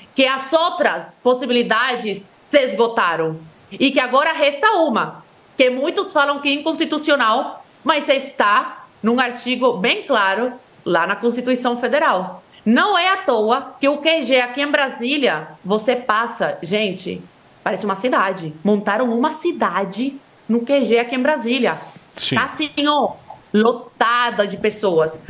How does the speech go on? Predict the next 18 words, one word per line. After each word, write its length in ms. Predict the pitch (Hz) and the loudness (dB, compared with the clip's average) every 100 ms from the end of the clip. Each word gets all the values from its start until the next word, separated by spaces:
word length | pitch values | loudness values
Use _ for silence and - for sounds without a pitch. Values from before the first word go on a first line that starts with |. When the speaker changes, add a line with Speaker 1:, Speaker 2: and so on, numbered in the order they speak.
| - | 0
Speaker 1:
Por 200 | 277 320 | 2 2
quê? 360 | 320 220 156 - - | 0 0 0 -4 -4
Porque 200 | 202 208 | 0 0
as 100 | - | 0
pessoas 600 | 190 - 254 320 427 440 | -2 2 2 2 0 0
sabem 500 | 269 214 208 277 294 - - | 2 2 0 -6 -8 -16 -4
que 180 | 359 - | -2 -2
só 320 | - - 311 | -4 0 0
tem 160 | 339 320 | 0 -2
uma 260 | 320 381 277 | 2 0 2
forma 480 | 214 185 160 160 - _ | 2 2 -2 -6 -16 _
e 120 | - 240 | -4 0
que 100 | 247 | 0
essa 240 | 262 269 | 0 -4
forma 480 | - 233 262 294 302 | 0 2 4 2 0
ainda 580 | - 320 285 330 392 381 480 480 - - | 0 -2 0 0 2 2 0 -2 -12 -2
pode 260 | 247 247 311 | 0 2 0
acontecer. 840 | 311 320 381 392 269 185 180 - | -2 -4 -4 0 0 0 -4 -14